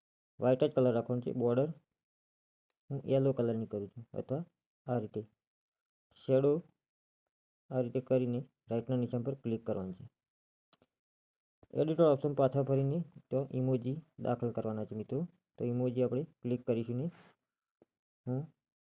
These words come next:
ત્રણ ઇમોજી અહીંયા લઈ લઉં છું અને રાઇટના નિશાન પર ક્લિક કરું છું. હવે એને ડુપ્લિકેટ કરવાનું છે મિત્રો. ડુપ્લિકેટ કરીને આપણે પાછળ લઈ લેવાનું છે મિત્રો. તમારે જે ગીતના શબ્દો લખવાને પહેલાં ગીત બરાબર સાંભળીને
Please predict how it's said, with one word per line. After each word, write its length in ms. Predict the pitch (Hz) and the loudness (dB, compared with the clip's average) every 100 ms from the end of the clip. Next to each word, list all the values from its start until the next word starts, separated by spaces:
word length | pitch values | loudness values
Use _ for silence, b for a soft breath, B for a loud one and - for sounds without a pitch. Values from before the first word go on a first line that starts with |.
| _ _ _ _ _ _ _ _ _ _ _ - | _ _ _ _ _ _ _ _ _ _ _ -4
ત્રણ 180 | 131 127 | 0 0
ઇમોજી 280 | 120 117 120 | 0 0 0
અહીંયા 220 | 123 131 | 0 0
લઈ 120 | 117 107 | 0 0
લઉં 120 | 104 | -2
છું 100 | 117 | -2
અને 80 | 120 | -2
રાઇટના 280 | 113 120 123 | -2 0 -2
નિશાન 180 | 113 120 | -2 -4
પર 100 | 143 139 | -4 -4
ક્લિક 160 | 117 113 | -4 -4
કરું 140 | 104 95 | -6 -8
છું. 120 | 110 - | -12 -6
હવે 100 | 120 135 | 0 2
એને 100 | 143 | 2
ડુપ્લિકેટ 400 | 135 131 131 123 | -2 -2 -2 -2
કરવાનું 240 | 113 113 110 | -2 -4 -6
છે 60 | 113 | -6
મિત્રો. 180 | - 175 - _ _ _ _ - | -6 -8 -8 _ _ _ _ -8
ડુપ્લિકેટ 420 | 135 156 156 143 | -4 -2 0 2
કરીને 200 | 151 151 | 0 0
આપણે 200 | 160 147 175 | -2 -2 -2
પાછળ 300 | 135 120 123 107 | 0 0 0 -2
લઈ 120 | 101 | -2
લેવાનું 220 | 92 - | -4 -8
છે 60 | - | -12
મિત્રો. 160 | - 117 _ _ _ _ _ _ _ _ _ _ _ _ - | -18 -18 _ _ _ _ _ _ _ _ _ _ _ _ -4
તમારે 240 | 127 143 135 | 0 2 2
જે 60 | 131 139 | 0 -2
ગીતના 420 | 139 - - 139 | -6 -6 -4 -2
શબ્દો 200 | 131 123 135 | -2 2 2
લખવાને 260 | 127 135 135 | 2 0 2
પહેલાં 260 | 123 127 123 | 2 2 0
ગીત 140 | 131 - | -2 -2
બરાબર 280 | 120 131 135 131 | -2 2 2 2
સાંભળીને 380 | 120 117 127 | 0 2 2